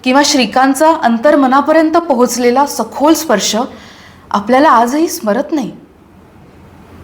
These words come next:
जे जे स्पर्श झाले ते त्वचेला झाले, त्वचेपुरतेच राहिले,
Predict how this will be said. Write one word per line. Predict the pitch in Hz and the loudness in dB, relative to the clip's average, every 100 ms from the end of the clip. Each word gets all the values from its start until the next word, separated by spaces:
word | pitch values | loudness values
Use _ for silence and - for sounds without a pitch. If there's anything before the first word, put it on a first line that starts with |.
| - - 196 | -20 -4 2
जे | 202 | 4
जे | 202 233 | 4 2
स्पर्श | 233 214 208 254 | 2 0 2 2
झाले | 220 220 220 226 226 - - 240 | 2 2 2 0 -4 -14 -6 -2
ते | |
त्वचेला | 240 202 202 240 247 254 | 0 0 0 2 2 2
झाले, | 240 220 226 240 | 2 2 2 2
त्वचेपुरतेच | 226 208 285 277 254 - 320 320 | 0 -2 -2 -2 -2 0 -2 0
राहिले, | 226 185 196 | -4 -6 -12